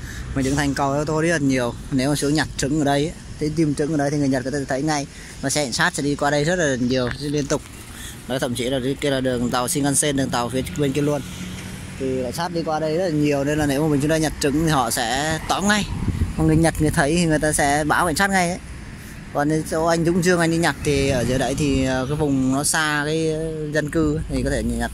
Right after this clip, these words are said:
thoải mái. Còn, ờ, miễn để người Nhật người ta không thấy là được. Còn, ờ, có ở trong công viên thì là bị cấm.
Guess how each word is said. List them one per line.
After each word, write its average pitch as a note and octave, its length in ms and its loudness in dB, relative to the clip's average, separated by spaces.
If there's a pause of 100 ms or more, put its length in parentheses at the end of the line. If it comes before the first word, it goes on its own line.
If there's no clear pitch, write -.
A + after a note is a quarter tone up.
(100)
thoải G#2+ 140 -2
mái. A2 320 -2 (600)
Còn, A#2+ 200 -2
ờ, A#2 800 -2 (280)
miễn D#3 320 0
để C3 120 -2
người C3 120 0
Nhật C3 180 0
người C3+ 100 -4
ta C3+ 60 -4
không D3 140 -4
thấy C#3 180 -4
là C#3 120 -2
được. C#3+ 260 -2 (720)
Còn, A#2+ 260 0
ờ, A#2+ 280 0
có A2 160 0 (120)
ở D3 60 0
trong C#3 160 0
công D#3 180 0
viên D3+ 240 4
thì C3 400 2
là C3 180 4
bị B2 200 0
cấm. C#3 160 2